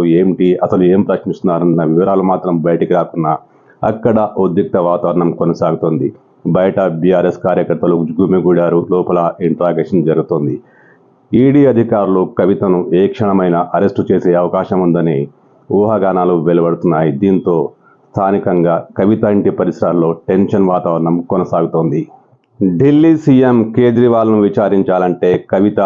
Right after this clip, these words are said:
అరెస్టు తప్పదనే వాదనలు వినిపిస్తున్నాయి. ఈ నేపథ్యంలోనే ఈడీ అధికారులు కవితకు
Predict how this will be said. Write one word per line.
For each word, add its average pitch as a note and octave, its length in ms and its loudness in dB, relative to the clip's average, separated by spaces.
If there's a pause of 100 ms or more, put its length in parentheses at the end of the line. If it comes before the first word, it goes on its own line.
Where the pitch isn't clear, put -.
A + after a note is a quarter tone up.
(120)
అరెస్టు G2 400 0
తప్పదనే F#2 640 0
వాదనలు F2 460 0
వినిపిస్తున్నాయి. E2 640 0 (120)
ఈ G#2+ 140 4
నేపథ్యంలోనే F#2 760 0 (540)
ఈడీ A#2+ 300 2
అధికారులు G2+ 540 2
కవితకు F2+ 520 -2